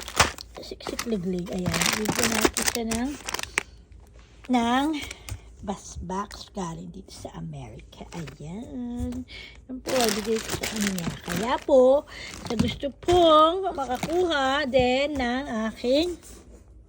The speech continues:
free balikbayan box, ay simple lang po, paki-follow, like, and share ang aking account. At meron din po akong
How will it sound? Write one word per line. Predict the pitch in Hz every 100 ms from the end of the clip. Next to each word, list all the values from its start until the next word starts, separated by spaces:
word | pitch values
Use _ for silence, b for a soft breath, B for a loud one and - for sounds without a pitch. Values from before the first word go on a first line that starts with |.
| - - - - - - B B B B B -
free | 226
balikbayan | 202 220 214 175 160 185 262
box, | 254 214 202 233 - - -
ay | 349 285 277 302 - B B B B B B - - - - -
simple | - 247 240 277
lang | 269 349
po, | 392 294 277 277 269
paki-follow, | 240 185 208 202 185 185 208 254 320 415 392 B B B B B
like, | 190 180 185 214
and | 294 320
share | - 262 226 226 233 -
ang | 202 208 - 196
aking | 226 - 277 294 349 - b b b b b -
account. | 247 - 269 240 233 226 254
At | 190 233 226
meron | 220 233 233
din | 233 220
po | 233
akong | 208 202 - 226 247 302